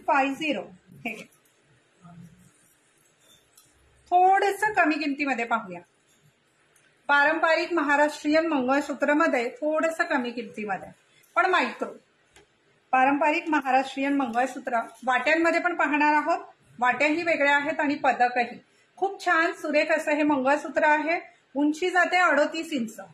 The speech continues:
Height is thirty-eight. किंमत जाते पाचशे पन्नास रुपये फक्त. फाय fifty only. पाचशे पन्नास रुपये फक्त. बाळा, मला पाणी आणायचं. पाचशे पन्नास रुपये फक्त.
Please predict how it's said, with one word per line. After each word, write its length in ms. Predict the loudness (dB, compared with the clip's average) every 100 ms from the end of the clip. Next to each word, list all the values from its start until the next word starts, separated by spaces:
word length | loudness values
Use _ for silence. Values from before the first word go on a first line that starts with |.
| _ _ -2
Height 220 | 0 -2
is 240 | -4 -2
thirty-eight. 420 | -2 0 -4 -6 -6
किंमत 200 | -2 0
जाते 340 | 0 0 -2
पाचशे 520 | -2 -2 -2 -4 -8 -6
पन्नास 480 | -4 -4 -2 -4 -6
रुपये 340 | -8 -6 -6 -8
फक्त. 280 | -10 -12 -20 _ _ _ _ _ -2
फाय 220 | 0 0
fifty 380 | -4 -8 -4 -2
only. 300 | -2 -6 -16 -20 _ _ _ _ _ _ _ _ _ _ -2
पाचशे 480 | 0 0 -2 -4 -2
पन्नास 540 | -2 0 0 0 -2
रुपये 320 | -8 -2 -2 -2
फक्त. 260 | -6 -6 -6
बाळा, 220 | -2 -2
मला 160 | -2
पाणी 340 | -2 -4 -4 -6
आणायचं. 360 | -10 -14 -20 -20 _ _ _ _ _ _ _ _ _ _ _ _ _ _ _ _ _ _ _ _ -2
पाचशे 480 | -2 -2 -6 -4
पन्नास 580 | -2 0 0 2 0 -2
रुपये 340 | -8 -2 0 0
फक्त. 320 | -2 -6 -4